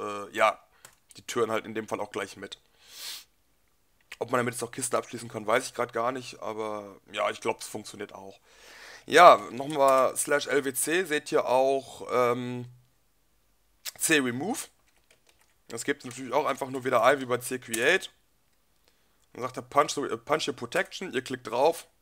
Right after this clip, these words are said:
und die Tür ist nicht mehr protected, jeder könnte sie öffnen, könnte durchgehen und auch wieder schließen.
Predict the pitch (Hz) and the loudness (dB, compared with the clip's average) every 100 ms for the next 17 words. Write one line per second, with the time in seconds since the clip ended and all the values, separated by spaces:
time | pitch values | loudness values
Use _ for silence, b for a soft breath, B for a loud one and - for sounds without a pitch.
0 | - _ - 120 120 - 135 127 123 120 | -20 _ -14 -12 -12 -2 0 2 0 -6
1 | 120 113 135 - 127 120 117 120 117 107 | -6 -4 -4 -4 -8 -4 -2 0 -2 -2
2 | 110 135 - 147 143 _ - 110 113 120 | 0 0 0 -8 -8 _ -14 -12 -6 -2
3 | 135 - 123 123 - B B B B B | -2 -2 -2 -2 -8 B B B B B
4 | B - - 156 131 117 113 127 117 113 | B -16 -6 -2 -2 0 -2 -2 -4 -6
5 | 104 | -8